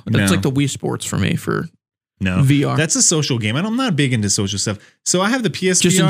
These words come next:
Speaker 1: general or V R?
Speaker 2: Yeah, in general.
Speaker 1: Oh, okay.
Speaker 2: Um, <laughs> yeah, in general, now that I think about it. But, uh, I have a P S V R
Speaker 1: Mm-hmm.
Speaker 2: poker game, and P S V R uses eye tracking.
Speaker 1: Right.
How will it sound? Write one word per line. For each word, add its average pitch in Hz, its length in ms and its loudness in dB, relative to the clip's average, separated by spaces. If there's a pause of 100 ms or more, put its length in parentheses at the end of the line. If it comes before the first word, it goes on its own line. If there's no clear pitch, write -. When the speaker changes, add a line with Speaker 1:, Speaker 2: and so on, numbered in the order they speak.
Speaker 1:
general 160 280 2
or 147 180 -2
V 139 400 -2
R? 131 180 -2 (460)
Speaker 2:
Yeah, 117 180 -2
in 113 140 0
general. 76 280 -2
Speaker 1:
Oh, 58 180 0
okay. - 180 -10 (300)
Speaker 2:
Um, 117 420 0 (960)
<laughs> 135 340 2 (1000)
yeah, 92 300 0 (140)
in 113 160 0
general, 78 320 -2
now 85 200 -2
that 80 60 -4
I 78 40 -4
think 80 180 -4
about 80 200 -2
it. 85 120 -6 (440)
But, 127 160 2
uh, 104 360 2 (260)
I 147 100 0
have 202 120 0
a 175 60 0
P 175 180 -2
S 170 140 0
V 170 160 -4
R 180 340 -4 (460)
Speaker 1:
Mm-hmm. 156 300 2
Speaker 2:
poker 170 340 -2
game, 226 420 0 (880)
and 170 400 2
P - 200 -2
S 247 140 2
V 190 180 2
R 175 120 0
uses 143 380 2
eye 107 220 -2
tracking. 185 560 -2 (120)
Speaker 1:
Right. 196 240 0